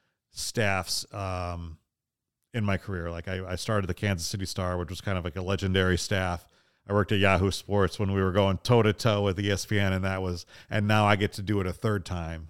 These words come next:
um, in my, in my home city, um, with people that I've long admired and I've always wanted to work with. Um, so to me, like, I'm super thankful for that. And then you just kinda look at, like, I don't know how many people are watching us right now, but people who tune in,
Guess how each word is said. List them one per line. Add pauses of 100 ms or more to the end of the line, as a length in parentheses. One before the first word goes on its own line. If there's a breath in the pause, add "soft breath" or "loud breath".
um,
in
my,
in
my
home
city, (400 soft breath)
um,
with
people
that
I've
long
admired
and
I've
always
wanted
to
work
with. (540)
Um,
so
to
me,
like,
I'm
super
thankful
for
that. (300 soft breath)
And
then
you
just
kinda
look
at,
like,
I
don't
know
how
many
people
are
watching
us
right
now,
but
people
who
tune
in,